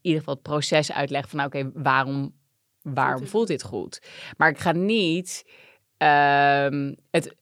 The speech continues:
Speaker 2: Het gaat om de balans weer, dus het
Speaker 1: Ja, maar het gaat
Speaker 2: verenigen
Speaker 1: ook waar,
Speaker 2: of zo.
Speaker 1: waar
Speaker 2: Ja.
Speaker 1: begin je, zeg
Speaker 2: Oké.
Speaker 1: maar. Dus het gaat echt om wel van, oké, ehm,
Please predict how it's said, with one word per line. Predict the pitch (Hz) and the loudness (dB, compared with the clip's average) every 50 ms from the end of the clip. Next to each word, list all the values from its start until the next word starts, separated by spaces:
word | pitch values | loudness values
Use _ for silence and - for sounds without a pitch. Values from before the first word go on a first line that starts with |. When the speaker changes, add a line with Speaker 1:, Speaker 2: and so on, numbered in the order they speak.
| _ _ | _ _
Speaker 2:
Het | - - | -10 -6
gaat | 214 196 | -4 -4
om | 208 220 | -2 -2
de | 214 202 | -2 -2
balans | 180 202 196 196 190 190 185 175 | 0 2 2 2 2 0 -2 -4
weer, | 175 170 165 | -6 -6 -6
dus | 175 170 | -8 -8
het | 180 175 | -4 4
Speaker 1:
Ja, | 233 262 285 277 | 6 8 8 8
maar | 247 233 | 8 6
het | 185 - | 4 4
gaat | 226 214 | 4 6
Speaker 2:
verenigen | - 240 | 6 6
Speaker 1:
ook | 240 220 | 6 6
waar, | 196 208 202 | 8 6 6
Speaker 2:
of | 196 180 | 6 6
zo. | 165 | 6
Speaker 1:
waar | 175 185 202 | 6 8 8
Speaker 2:
Ja. | 202 - | 6 6
Speaker 1:
begin | 180 160 - - 226 233 185 147 127 | 4 0 0 2 2 2 2 0 -2
je, | 113 120 123 | -4 -6 -6
zeg | - 127 - | -6 -6 -4
Speaker 2:
Oké. | - 202 | -4 -2
Speaker 1:
maar. | 160 123 180 175 170 117 - - - - - - | -2 0 0 0 -2 -4 -6 -10 -16 -20 -18 -12
Dus | - 156 - | -8 -6 -4
het | - | 0
gaat | - 175 170 | 2 2 2
echt | - - 185 190 - | 2 2 0 0 0
om | 190 175 165 | 0 -2 0
wel | 156 151 147 | 2 2 0
van, | - - 139 - | 0 -4 -6 -6
oké, | 156 156 - 160 151 151 147 147 - - _ - | -4 0 2 4 6 6 4 2 0 -2 _ -2
ehm, | 147 143 143 143 143 143 139 139 143 143 143 139 139 139 139 139 143 | 2 2 4 6 6 4 4 2 0 -2 -4 -6 -6 -6 -8 -8 -10